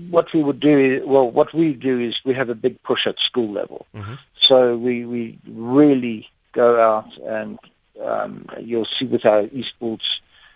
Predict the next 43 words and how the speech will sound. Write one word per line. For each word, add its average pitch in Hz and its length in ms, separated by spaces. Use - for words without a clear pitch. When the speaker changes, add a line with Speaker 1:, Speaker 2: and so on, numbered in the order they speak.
Speaker 1:
um, 110 500
you 120 80
know, 107 100
we've 107 180
got 107 200
Northwest 117 520
University 104 600
as 95 120
a - 40
sponsor, 107 540
and 104 180
they 113 160
actually - 300
give 101 300
bursaries 107 640
and 95 240
prize 107 320
money 98 320
Speaker 2:
Wow. 123 100
Speaker 1:
to 101 240
the, 98 240
the, 107 120
yeah, 123 340
I 98 60
know, 104 160
it's 104 160
great. 104 220
<laughs> - 520
Um, 139 400
but 135 220
what 151 260
you, 135 220
what 147 180
we 147 80
do 131 160
is 120 180
we 120 120
try 139 280
and 123 120
get 123 180
the 110 100
schools 143 540
involved, 107 560